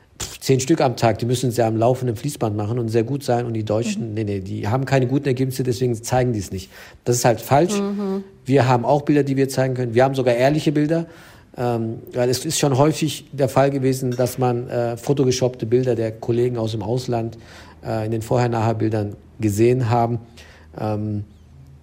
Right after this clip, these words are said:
Speaker 1: das ist halt Patienten-Phishing, Patienten
Speaker 2: Ja.
Speaker 1: einfach zu
Speaker 2: Wie
Speaker 1: sich
Speaker 2: wütend
Speaker 1: holen.
Speaker 2: macht einen das? Als,
Speaker 1: Ach, mich macht es nicht
Speaker 2: als
Speaker 1: wütend. Das wird
Speaker 2: praktizierender
Speaker 1: nicht
Speaker 2: Arzt hierzulande?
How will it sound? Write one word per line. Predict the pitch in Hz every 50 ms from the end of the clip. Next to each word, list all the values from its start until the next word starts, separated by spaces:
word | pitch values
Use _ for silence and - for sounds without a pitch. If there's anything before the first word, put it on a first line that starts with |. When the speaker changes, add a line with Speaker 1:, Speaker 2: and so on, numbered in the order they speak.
| - - - - - _ - -
Speaker 1:
das | 117 113
ist | 127 117
halt | 131 123 123 - - - - - - - - -
Patienten-Phishing, | - 113 110 - - 127 123 123 117 - - 139 131 - 139 131 131 131 131 131
Patienten | - 117 110 - - - 120 120 123 123 127 120 117 117 117 - - - - _ - -
Speaker 2:
Ja. | 214 208
Speaker 1:
einfach | - - - 113 104 - - - - - -
zu | 233 -
Speaker 2:
Wie | 120
Speaker 1:
sich | 117 127 - -
Speaker 2:
wütend | - 254 120
Speaker 1:
holen. | 120 120 120
Speaker 2:
macht | 117 -
einen | 214 208 208 208 208
das? | 208 226 277 - - - _ _ _ _
Als, | 220 220 226 -
Speaker 1:
Ach, | - 147 - -
mich | 156 131 135
macht | 156 147 - -
es | 131 -
nicht | 135 123 110
Speaker 2:
als | 120 127 - -
Speaker 1:
wütend. | 117 107 240
Das | 240 -
wird | 302 - -
Speaker 2:
praktizierender | - 240 226 226 226
Speaker 1:
nicht | - 220
Speaker 2:
Arzt | 220 226 -
hierzulande? | 240 220 - 226 226 220 147 147 151 160